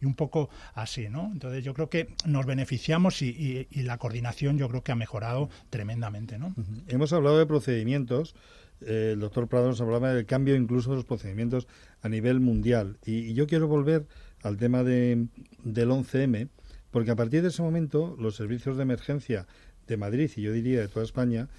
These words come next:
Speaker 2: tuvieron un reconocimiento, eh, mundial y, y de hecho, eh, se pide mucha información, ¿no? a los servicios de emergencia de Madrid, tanto de suma como, eh, pro-, eh, su-, y samur, eh, por parte de otros, eh, servicios de emergencia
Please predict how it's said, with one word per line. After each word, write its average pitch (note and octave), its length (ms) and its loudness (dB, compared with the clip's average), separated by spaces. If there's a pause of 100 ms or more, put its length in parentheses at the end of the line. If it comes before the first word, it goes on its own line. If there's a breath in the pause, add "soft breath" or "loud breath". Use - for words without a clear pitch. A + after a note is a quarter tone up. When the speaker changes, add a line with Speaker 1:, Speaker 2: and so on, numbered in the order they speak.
(260 loud breath)
Speaker 2:
tuvieron A#2 260 0
un C#3+ 160 2
reconocimiento, B2 960 0
eh, G#2+ 380 -4
mundial G#2 440 -2 (460 soft breath)
y, A2+ 420 -2
y A#2 60 2
de A2 200 0
hecho, D#3+ 340 -2 (380 soft breath)
eh, A2+ 300 -2
se G#2+ 220 -4
pide D#3+ 260 4
mucha D3 300 2
información, A#2 720 0
¿no? D3+ 120 -4
a E3+ 40 -6
los A#2 160 -6
servicios A2+ 400 -4
de A#2 60 -2
emergencia A2+ 600 -6 (320 loud breath)
de A#2 80 -2
Madrid, A2 260 -2
tanto B2 380 0
de A2+ 60 -2
suma B2+ 340 -2
como, G#2 320 -8 (320 loud breath)
eh, A2+ 140 0
pro-, A2+ 240 0
eh, G#2+ 480 -4
su-, - 180 -12
y A2+ 100 -6
samur, C3+ 440 0 (320 loud breath)
eh, A#2+ 140 0
por A2+ 200 -2
parte C#3 480 2 (220 loud breath)
de A#2+ 180 2
otros, B2+ 480 2
eh, A#2+ 160 -6
servicios A#2+ 400 -2
de B2 60 0
emergencia B2+ 600 0